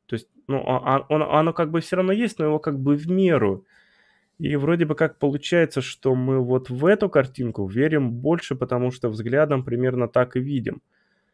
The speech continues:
что черное с обратной стороны ствола, а, ну, так оно и будет, оно темным. Листва, которая на солнце, она все-таки,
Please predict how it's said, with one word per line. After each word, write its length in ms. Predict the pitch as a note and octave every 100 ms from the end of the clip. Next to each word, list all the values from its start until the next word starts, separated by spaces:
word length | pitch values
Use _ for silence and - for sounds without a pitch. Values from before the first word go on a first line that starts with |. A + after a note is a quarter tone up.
| _
что 520 | - - A#2+ A2 G#2 G2+
черное 720 | - C#3+ D3 C3+ A#2 A2 G#2
с 580 | - - - - - -
обратной 640 | A#2 A2+ A2 A#2+ C3 A#2+
стороны 480 | - A#2+ A2+ A#2 A#2
ствола, 840 | A2 - A#2 A#2 A2+ G#2 G#2 - -
а, 120 | - _ -
ну, 200 | A2 G#2
так 220 | A2+ G#2+ G#2
оно 220 | G#2 G#2
и 40 |
будет, 400 | G#2 A2+ A#2 C#3+
оно 180 | D3+ D3+
темным. 520 | - E3+ E3+ F3 F3 - _ _ _ _ _ -
Листва, 500 | C3 C#3 - D#3 B2+
которая 540 | A#2 A2+ A#2+ A2+ A2+
на 500 | G#2+ A#2 A2+ G#2 G2+ -
солнце, 640 | - C#3 C3 A#2+ - A2 -
она 220 | A2+ A2+
все-таки, 480 | - A#2+ - A2+